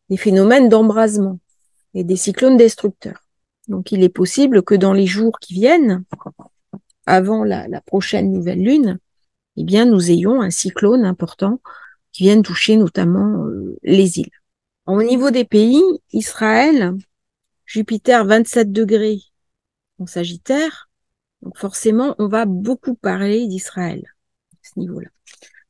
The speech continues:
Au niveau de l'Iran, l'Iran a son ascendant quatorze degrés en Sagittaire.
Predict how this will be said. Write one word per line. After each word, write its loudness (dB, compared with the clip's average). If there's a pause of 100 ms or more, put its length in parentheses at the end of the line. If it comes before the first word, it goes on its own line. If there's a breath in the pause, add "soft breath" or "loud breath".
Au -2
niveau 8
de -2
l'Iran, 0 (800)
l'Iran 2
a 4
son -2
ascendant 0 (180)
quatorze -2
degrés -2
en -4
Sagittaire. -8